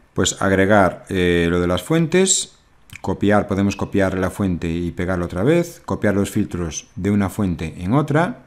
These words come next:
renombrarlo, quitarlo, reubicarlo, que esto también lo podemos hacer, eh, clicando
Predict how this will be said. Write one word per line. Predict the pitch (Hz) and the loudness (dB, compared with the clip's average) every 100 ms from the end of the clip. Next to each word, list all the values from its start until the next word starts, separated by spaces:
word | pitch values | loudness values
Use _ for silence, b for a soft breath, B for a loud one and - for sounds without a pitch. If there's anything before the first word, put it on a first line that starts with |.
| _ _ | _ _
renombrarlo, | - 80 78 80 92 120 127 131 143 139 - - _ _ - | -8 -4 -2 0 2 4 4 4 2 0 -12 -20 _ _ -18
quitarlo, | - 143 113 131 135 151 151 - - - | -14 -4 0 2 4 2 0 -10 -20 -6
reubicarlo, | 95 95 85 87 120 139 151 147 | 0 2 2 4 4 6 6 4
que | |
esto | 98 92 | -2 -2
también | 95 95 92 | 0 0 0
lo | |
podemos | 87 95 92 90 | 0 -2 -2 -4
hacer, | - 95 80 - | -2 -2 -2 -8
eh, | 92 87 85 85 80 | -4 -2 0 -2 -2
clicando | 87 85 101 92 76 76 | -4 -2 0 0 -2 -8